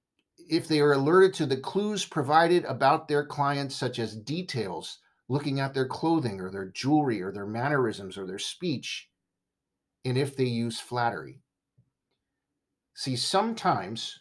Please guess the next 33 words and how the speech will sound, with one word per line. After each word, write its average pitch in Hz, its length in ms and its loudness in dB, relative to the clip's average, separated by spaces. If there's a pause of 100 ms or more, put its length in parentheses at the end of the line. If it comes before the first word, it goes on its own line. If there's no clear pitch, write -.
(160)
people 151 600 -2
read 127 340 -2
us - 440 -10 (280)
to 123 80 -8
different 127 340 -2
degrees, 98 640 -10 (480)
and 110 140 -6
then 139 120 2
they 135 140 4
sell 180 440 2
us 123 260 0
on 120 180 -2
the 120 80 -4
fact 120 360 0
that 117 140 -4
they 123 140 -2
know 123 360 2
us - 400 -8
or 127 140 -4
we're 147 200 -4
just 165 380 -4
like 147 440 0
them. 101 360 -6 (1080)
And 117 100 -6
it's 113 200 -8
not 127 240 -2
true. 127 480 -6 (840)
It's - 200 -8
the 110 120 -6
Forer 113 460 0
effect. - 500 -14 (2250)
To - 100 -2
close, 196 640 6